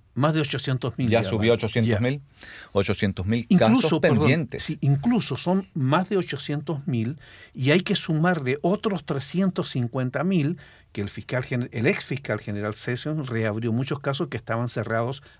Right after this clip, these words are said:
Speaker 1: administrativamente. Por tanto, la es-, la, la, la cola ya acumula más de un millón cien mil casos.
Speaker 2: Entonces, lo que hizo el gobierno el año pasado fue, es que, sabiendo que no habí-, no hay suficientes jueces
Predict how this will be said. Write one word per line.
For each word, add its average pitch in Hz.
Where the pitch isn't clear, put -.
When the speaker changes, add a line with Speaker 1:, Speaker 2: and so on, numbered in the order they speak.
Speaker 1:
administrativamente. 113
Por 113
tanto, 143
la 127
es-, -
la, 117
la, 113
la 117
cola 185
ya 131
acumula 143
más 123
de 127
un 151
millón 135
cien 120
mil 110
casos. -
Speaker 2:
Entonces, 101
lo 104
que 101
hizo 101
el 113
gobierno 110
el 92
año 95
pasado 92
fue, 87
es 98
que, -
sabiendo 131
que 113
no 113
habí-, 120
no 110
hay 117
suficientes 110
jueces 90